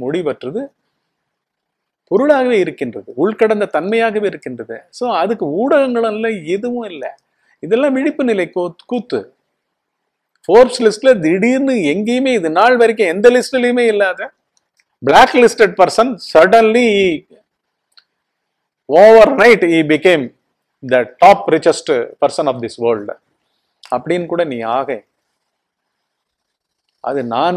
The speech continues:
நானுக்கு கர்மங்களினால், தேகலோக சாஸ்திர வசனைகளினால் நடந்த ஒரு சம்பவம். அந்த சம்பவங்கள் எல்லாம் நான் அன்று, நான் உள்ளே கடக்க வேண்டும்.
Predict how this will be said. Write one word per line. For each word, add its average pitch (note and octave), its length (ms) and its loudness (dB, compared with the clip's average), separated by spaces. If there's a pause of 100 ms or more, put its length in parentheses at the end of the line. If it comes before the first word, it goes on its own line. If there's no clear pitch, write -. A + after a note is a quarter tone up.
(160)
நானுக்கு G#3+ 880 -4 (540)
கர்மங்களினால், D3 840 -2
தேகலோக D#3 520 -2
சாஸ்திர C#3 500 -2
வசனைகளினால் C3 640 -6
நடந்த C3 360 -4
ஒரு D#3 300 -2 (600)
சம்பவம். C3 680 -6
அந்த B2 220 -8
சம்பவங்கள் F3 640 -8
எல்லாம் C#3 400 -8 (100)
நான் C3 340 -2
அன்று, A2+ 480 -8 (360)
நான் C3+ 360 -6
உள்ளே C3+ 320 -4
கடக்க B2+ 340 -6
வேண்டும். B2 720 2